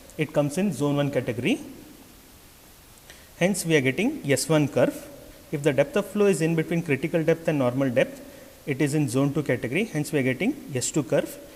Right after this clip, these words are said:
If the depth of flow is less than the normal depth and critical depth, it comes in zone three category. Hence it is S three curve.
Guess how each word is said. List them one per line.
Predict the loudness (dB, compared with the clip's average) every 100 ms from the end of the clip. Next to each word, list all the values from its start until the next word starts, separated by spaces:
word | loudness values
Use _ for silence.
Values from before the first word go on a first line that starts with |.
| -12
If | -4 0
the | 2
depth | 0 0
of | -6
flow | -2 0
is | 2 2 -4 -12 -18 -20 -20 -20 -20 -20 -2
less | 0 2
than | 2 2
the | 2
normal | 2 2 2 2
depth | 0 0
and | 0
critical | 0 -2 0 2
depth, | 2 2 -4 -8 -8
it | 0
comes | 0 2
in | -2
zone | 0 0
three | 0 -2
category. | -2 -2 -4 -4 -4 -6 -16 -4
Hence | -2 0
it | -2
is | -2 -4 -8 -18 -20 -20 -20 -20 -20 -20 -20 -6
S | -4 -2
three | -2
curve. | 0 -2 -6 -12